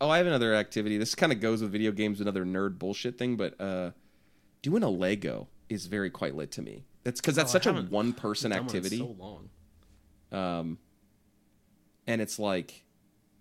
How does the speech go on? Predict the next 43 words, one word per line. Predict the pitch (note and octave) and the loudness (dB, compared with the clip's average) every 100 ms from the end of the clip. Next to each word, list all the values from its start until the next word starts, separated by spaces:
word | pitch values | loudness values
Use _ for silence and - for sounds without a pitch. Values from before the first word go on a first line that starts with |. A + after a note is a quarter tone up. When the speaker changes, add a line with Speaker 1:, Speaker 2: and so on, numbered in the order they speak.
| _ G#2+ | _ -2
Speaker 1:
yeah, | G#2+ | 0
I | F#2+ | 0
don't | F2 | -2
know. | - | -6
Is | G#2+ | -2
that | A#2+ | -2
a | |
three | A#2+ B2 C#3 | 0 0 2
to | |
you | D#3 E3+ | 2 0
or | |
is | A2+ | 0
that | F#2 | -4
a | |
two? | - D#2+ - - - - | -4 -6 -6 -14 -16 -18
Speaker 2:
Yeah, | C3 | -12
I | |
mean, | C#3 B2+ | -8 -6
there's, | A#2+ - | -8 -8
I'll | C3 | -8
never | A#2+ A2+ A2+ | -6 -6 -8
not | A2 G2+ | -10 -10
give | G2+ G2+ - - _ - | -10 -12 -16 -20 _ -12
anything | A2+ A2 G#2+ G2+ | -10 -8 -8 -8
Lego | G#2 G#2 | -8 -8
related | G2+ G#2 G#2 G#2 | -8 -8 -8 -8
a | G#2 | -10
three, | - A#2+ A2+ - - | -12 -12 -12 -16 -14
anything | B2+ G#2+ | -12 -10
less | A2 - | -12 -12
than | G#2+ | -12
a | |
three. | - A2+ A2 _ _ _ _ G#3+ | -12 -14 -14 _ _ _ _ 2
You | |
know | F#4+ | 4
what's | G#4 | 4
very | A#2+ B2+ C#3+ D#3 | 0 -2 2 2
not | B2 A2+ - | 2 -2 -2
quite | D3 C3+ | -4 -2
lit? | C#3 C3+ - | -2 -2 -4
So, | F#3 | -4
like, | F#3 F3 C#3 B2+ | -2 -2 -4 -2
drinking | D#3 A#3 D#4+ E4 E4 | 0 0 -2 -2 -4